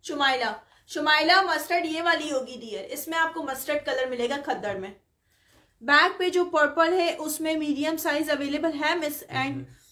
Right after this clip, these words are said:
Speaker 1: price please। Zen मस-, maqsood मिल जाएगा उसमें, purple में आपको मिल जाएगा medium size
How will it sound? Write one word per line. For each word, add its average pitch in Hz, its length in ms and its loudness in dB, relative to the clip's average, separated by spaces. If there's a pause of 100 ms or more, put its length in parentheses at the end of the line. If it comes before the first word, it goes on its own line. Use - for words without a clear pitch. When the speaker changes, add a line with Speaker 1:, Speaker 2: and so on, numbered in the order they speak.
Speaker 1:
price 294 340 2
please। 247 480 -10
Zen 330 360 4
मस-, 320 360 0
maqsood 302 600 -4 (120)
मिल 302 200 2
जाएगा 339 320 6
उसमें, 330 320 2
purple 320 440 0
में 320 180 0
आपको 277 440 -2
मिल 262 220 -2
जाएगा 285 600 4 (380)
medium 277 420 -2
size 339 560 0